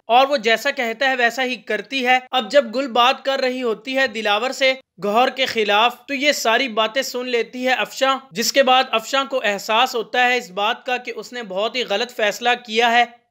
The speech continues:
वो तो गुल को अपनी अच्छी दोस्त समझने लगी थी, लेकिन अब उसे मजीद गुल पर भरोसा नहीं रहा। जिसके बाद वो साकिब को भी बताती है, लेकिन साकिब हैरान हो जाता है और कहता है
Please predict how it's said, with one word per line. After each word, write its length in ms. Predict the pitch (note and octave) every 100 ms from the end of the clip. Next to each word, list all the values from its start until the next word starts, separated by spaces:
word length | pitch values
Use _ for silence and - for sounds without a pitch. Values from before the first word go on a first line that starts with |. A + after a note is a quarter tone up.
| _
वो 120 | F#3+ B3
तो 160 | C4+
गुल 220 | G#3+ A#3
को 140 | B3+ C#4
अपनी 520 | C#4+ G#3+ - B3 C4
अच्छी 280 | G3 - C4
दोस्त 480 | G3+ A3 B3 B3 B3
समझने 540 | A3+ A#3 A3 A3 B3
लगी 280 | B3 G#3 B3
थी, 340 | B3 B3+ A#3 _
लेकिन 260 | A3 C4 C#4 -
अब 240 | B3+ B3+
उसे 220 | B3 B3
मजीद 420 | B3+ A3 G3 B3 G#3+
गुल 160 | A#3
पर 200 | A#3 B3+
भरोसा 460 | G3 F#3 F#3+ B3+ B3+
नहीं 280 | A3+ A#3 A#3+
रहा। 460 | F#3+ A3+ A#3 - -
जिसके 260 | A#3 C#4+
बाद 200 | C#4 C#4
वो 120 | C#4
साकिब 440 | C4+ A#3+ A3 C#4+ B3
को 100 | D4
भी 100 | C4
बताती 520 | A3 A3 G#3 G#3 C4+
है, 300 | C4+ C4 C4 A3
लेकिन 260 | A#3 D4+
साकिब 500 | - A#3+ A3+ A3+ C#4+
हैरान 420 | A3+ G3 G3 A#3+
हो 100 | C4+
जाता 320 | A3 A3 A3 C#4
है 60 |
और 80 | C4+
कहता 380 | A#3 G#3+ G#3+ D4
है 260 | C#4 C#4+